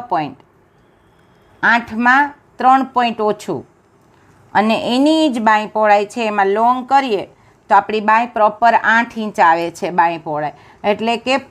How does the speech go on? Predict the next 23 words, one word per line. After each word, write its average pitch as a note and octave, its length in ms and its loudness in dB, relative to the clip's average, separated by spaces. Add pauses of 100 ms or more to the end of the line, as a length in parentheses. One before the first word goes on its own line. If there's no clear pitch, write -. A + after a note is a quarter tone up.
(380)
અડધા A#3 440 2
ઇંચનો B3+ 460 -2
ક્રોસમાં B3 720 0
ફરક C4 360 2
પડી G3 260 -2
જાય. G#3 200 -2
એટલે G#3 180 -2
આપણી G#3 340 2
આ G3 180 6
બાંય, A#3 240 0 (300)
માપ A3+ 320 0
તો B3+ 80 -4
બંનેનું C4+ 480 -2
સરખું D4 440 0
જ - 80 -14
છે, F#3+ 180 -2
સાડા B3 360 2
સાતની B3+ 420 0
જ F#3 120 -10
બાંય F3 260 -2
છે, D#3+ 260 -10 (800)
સાત A3 360 2
પોઇન્ટ, F#3 220 -8